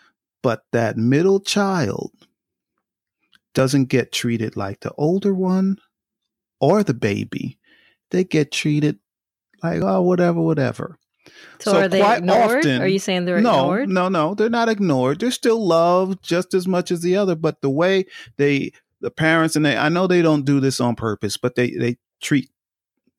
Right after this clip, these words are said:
Speaker 1: the oldest, youngest, and middle, they treat 'em all a little differently.
Speaker 2: Okay.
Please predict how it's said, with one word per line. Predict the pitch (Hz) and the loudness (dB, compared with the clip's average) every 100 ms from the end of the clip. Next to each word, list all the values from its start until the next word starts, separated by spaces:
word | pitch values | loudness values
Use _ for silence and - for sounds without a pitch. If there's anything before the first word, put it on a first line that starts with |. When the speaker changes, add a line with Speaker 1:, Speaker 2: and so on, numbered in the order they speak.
| _ | _
Speaker 1:
the | 123 113 | -4 0
oldest, | 127 135 127 127 - | 2 4 2 0 -2
youngest, | 113 120 117 123 - | 0 2 2 0 -2
and | 107 110 | -2 0
middle, | 113 113 110 | 0 0 -2
they | 117 113 - | -4 -4 -4
treat | - 117 | -4 -2
'em | 110 101 | -2 -2
all | 104 104 | -4 -4
a | |
little | 104 104 101 - - | -4 -4 -6 -12 -6
differently. | 110 - - - - 151 - | -6 -4 -12 -12 -14 -14 -6
Speaker 2:
Okay. | 170 - 151 175 | -6 -4 -4 -4